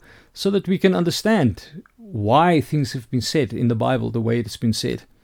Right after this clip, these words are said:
And I want to remind you of, uh, Ephesians chapter five, verse eleven, where we read, "Take no part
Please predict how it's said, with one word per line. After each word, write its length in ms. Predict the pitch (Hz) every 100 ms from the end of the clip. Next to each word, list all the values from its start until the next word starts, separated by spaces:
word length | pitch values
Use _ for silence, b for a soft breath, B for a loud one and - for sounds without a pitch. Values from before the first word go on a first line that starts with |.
| b b b b b
And 180 | 143 160
I 80 | 160
want 200 | 156 117
to 60 | 123
remind 400 | 131 131 170 156
you 160 | 139
of, 440 | 127 120 113 - 123
uh, 260 | 120 107 - -
Ephesians 440 | 127 151 131 131
chapter 240 | - 131 117
five, 260 | 139 135
verse 180 | 131 120
eleven, 400 | 135 196 160 95 _ b b b b
where 160 | 135 123
we 100 | 123
read, 320 | 135 135 - -
"Take 180 | 156 160
no 140 | 202
part 480 | 185 175 190 - -